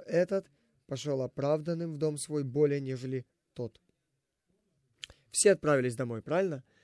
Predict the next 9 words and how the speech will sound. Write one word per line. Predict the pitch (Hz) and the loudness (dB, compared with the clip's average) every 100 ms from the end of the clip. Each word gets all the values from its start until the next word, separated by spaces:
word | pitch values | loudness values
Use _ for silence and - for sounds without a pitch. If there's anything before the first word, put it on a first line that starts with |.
| _ _ | _ _
Почему? | 143 156 | -10 -8
Потому | 135 | -8
что | 123 | -8
они | 120 | -10
отправились | 113 - 160 190 170 | -10 -2 0 0 -4
в | |
храм. | 175 165 165 - _ _ _ _ | -8 -8 -8 -16 _ _ _ _
Когда | - 120 127 | -14 -6 -4
они | 123 123 | -4 -8